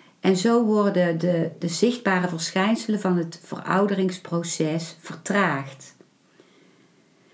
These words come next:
En omdat de massage die doorbloeding verbetert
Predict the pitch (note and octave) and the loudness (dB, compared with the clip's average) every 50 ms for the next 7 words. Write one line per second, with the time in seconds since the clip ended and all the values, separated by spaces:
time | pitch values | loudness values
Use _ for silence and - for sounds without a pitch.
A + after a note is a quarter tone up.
0 | F3+ - - - _ _ _ _ _ _ _ _ _ _ _ _ _ _ _ - | _ -20 -20 -20 _ _ _ _ _ _ _ _ _ _ _ _ _ _ _ 4
1 | G#3 A3 A3+ A3+ A3+ A#3+ A#3+ A#3+ - - - - _ E3 G3+ G3+ G3+ G3 F#3+ - | 4 6 6 6 6 6 4 2 0 -6 -10 -10 _ 0 2 2 4 2 2 2
2 | - A3+ A#3 A#3+ A#3 - G#3 F3 G3 F#3 F#3+ F3+ F3+ D#3+ D3+ E3 G3 A#3+ B3+ G#3 | 2 2 2 2 2 2 2 2 2 2 2 2 2 0 2 2 4 4 4 4
3 | F#3 E3 D#3+ E3 D#3+ - - - E3 D3 - - F3 G3 A3 B3 A3+ - - D3 | 4 4 2 2 0 -2 -4 -8 -8 -6 -2 0 2 4 4 4 2 2 0 -2
4 | D#3 G#3 C4+ B3+ - - - - - - | -2 -2 -2 -4 -8 -14 -20 -20 -20 -20